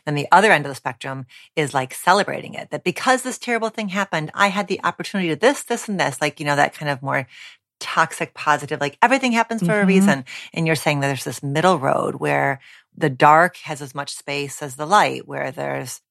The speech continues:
Speaker 1: more ease and breathing through these as not, yeah, rather than this is a thing that shouldn't have happened, this is a thing that did happen and it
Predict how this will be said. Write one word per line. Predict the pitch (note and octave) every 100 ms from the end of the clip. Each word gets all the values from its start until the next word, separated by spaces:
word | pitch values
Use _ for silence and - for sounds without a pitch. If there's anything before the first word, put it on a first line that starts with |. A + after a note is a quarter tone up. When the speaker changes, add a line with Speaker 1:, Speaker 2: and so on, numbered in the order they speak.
| _
Speaker 1:
more | D3+ C#3+ C#3+
ease | - E3+ E3+ E3+ -
and | D3 D3
breathing | D3 D#3+ D#3+ D3+
through | C#3 - E3 E3 D#3+ D#3+ D3+
these | C#3 C3+ C#3 B2
as | D#3 C3+
not, | D3 D3 D3 D3+ D#3 - - _ _ _ - _
yeah, | A#3+ A3 C#3+ - - _ _ _ _
rather | F3 G#3 G#3+
than | G3 F3
this | E3+ F3+
is | G3
a | F3+
thing | F#3 E3
that | -
shouldn't | - A3 F#3 D3
have | D3
happened, | - F#3 - B2+ D3 - - _ -
this | F#3
is | G3+
a | G3
thing | F3 D#3+
that | - -
did | F#3 F#3
happen | D3+ C3+ B2+ C#3+ C#3
and | D3+ D3
it | -